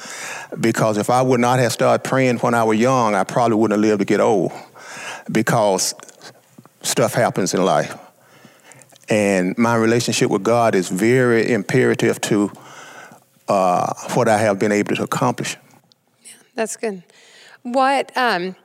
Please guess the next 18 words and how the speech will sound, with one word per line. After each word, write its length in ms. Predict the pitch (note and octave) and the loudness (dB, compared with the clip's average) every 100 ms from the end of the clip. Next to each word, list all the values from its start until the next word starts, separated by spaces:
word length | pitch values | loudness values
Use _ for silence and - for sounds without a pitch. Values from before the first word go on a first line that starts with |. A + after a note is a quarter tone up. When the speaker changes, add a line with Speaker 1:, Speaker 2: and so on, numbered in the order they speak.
| - _ | -20 _
Speaker 2:
you, 440 | A#3 C4 D4+ B3 A#3 | -4 -2 0 -2 -10
when 200 | A#3 C#4+ | -4 -2
did 160 | C#4+ C#4 | -2 -2
you 80 | |
guys 180 | A#3 A3 | -2 -2
move 160 | A3+ A3 | -4 -6
to 100 | - | -6
Northwest 360 | G3+ G3 F3+ - | -6 -6 -8 -6
Arkansas? 460 | G3 G3+ - G3 - _ - - - - | -6 -8 -10 -12 -12 _ -20 -20 -10 -2
Speaker 1:
I 100 | B2 | 0
think, 480 | D3+ D3 - - | 0 0 -2 -4
uh, 400 | F#2 G2 F#2+ E2 - - - - - - - _ _ _ - - _ _ _ _ - - - - - _ _ _ - - - - - _ _ - | 2 4 4 2 -2 -14 -20 -20 -20 -20 -20 _ _ _ -20 -20 _ _ _ _ -20 -20 -20 -20 -20 _ _ _ -20 -20 -20 -20 -20 _ _ -14
two 160 | - G#3 | -4 0
thousand 500 | F3 C#3 C3 A#2+ A#2 | 2 4 2 2 0
and 300 | G2+ G2 F#2+ | 2 0 -2
five 1300 | - - - - - - - - - G2 G2 G2 A2 | -8 -8 -6 -4 -4 -6 -6 -8 -2 0 2 2 0
or 160 | G#2+ A2+ | -2 -4
six. 480 | - - F#2+ - | -4 -4 -4 -4